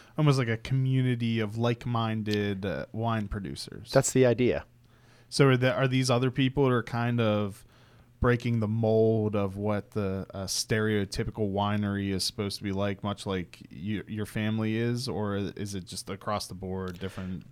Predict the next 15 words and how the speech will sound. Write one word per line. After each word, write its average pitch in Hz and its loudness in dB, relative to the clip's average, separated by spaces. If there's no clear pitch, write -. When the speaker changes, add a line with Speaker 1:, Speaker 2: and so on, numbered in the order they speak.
Speaker 1:
styles 98 0
and 90 -8
Speaker 2:
I 165 8
think, - 0
uh, 151 6
it's 151 2
different 175 0
styles 135 6
and, 123 6
um, 110 6
different 143 2
degrees 120 4
and 110 -2
different 107 2
ethos, 110 2